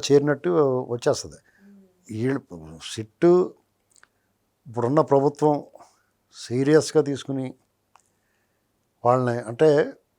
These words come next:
ఒక్కొక్కసారి కొంత కన్సర్న్ చేస్తారు. అంటే ఆ, ఎంతో కొంత స-, అప్పుడు చంద్రబాబు నాయుడు గారిని అరెస్ట్ చేసినప్పుడు కర్కశంగా వ్యవహరించారు. అంటే ఆయన అరెస్ట్ చేయని టైం కానీ,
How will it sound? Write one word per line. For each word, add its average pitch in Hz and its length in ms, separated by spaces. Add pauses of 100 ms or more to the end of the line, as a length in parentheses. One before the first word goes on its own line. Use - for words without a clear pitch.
(200)
ఒక్కొక్కసారి 156 480
కొంత 147 220
కన్సర్న్ 160 500
చేస్తారు. - 560 (420)
అంటే 165 240 (1000)
ఆ, 113 80 (760)
ఎంతో 151 300
కొంత 180 160
స-, - 140
అప్పుడు 127 520 (520)
చంద్రబాబు 151 380
నాయుడు 165 160
గారిని 156 160
అరెస్ట్ 139 260
చేసినప్పుడు 165 360 (120)
కర్కశంగా 170 540
వ్యవహరించారు. 131 540 (1400)
అంటే 110 120
ఆయన 123 200
అరెస్ట్ 110 560
చేయని 135 160
టైం 127 280
కానీ, 123 320